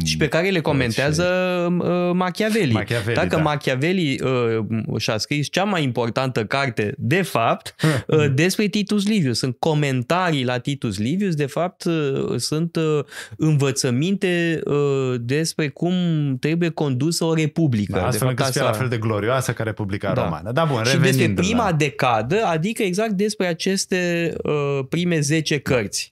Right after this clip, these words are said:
Speaker 2: Care merg undeva până la al treilea război samnit.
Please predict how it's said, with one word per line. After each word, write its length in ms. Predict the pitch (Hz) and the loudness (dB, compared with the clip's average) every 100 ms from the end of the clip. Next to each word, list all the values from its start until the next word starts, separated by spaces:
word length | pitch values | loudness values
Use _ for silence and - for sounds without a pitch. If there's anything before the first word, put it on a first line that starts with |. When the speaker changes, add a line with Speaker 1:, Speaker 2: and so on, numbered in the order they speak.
| _ | _
Speaker 2:
Care 260 | - 156 151 | 0 2 4
merg 340 | 135 143 147 | 2 0 0
undeva 360 | 135 123 110 127 | 0 0 0 0
până 160 | 123 110 | -2 -2
la 160 | 110 | -2
al 120 | 110 98 | -2 -2
treilea 340 | 92 92 92 | -4 -4 -4
război 300 | 85 80 87 | -6 -6 -6
samnit. 680 | - 80 80 80 - - | -6 -6 -4 -6 -8 -20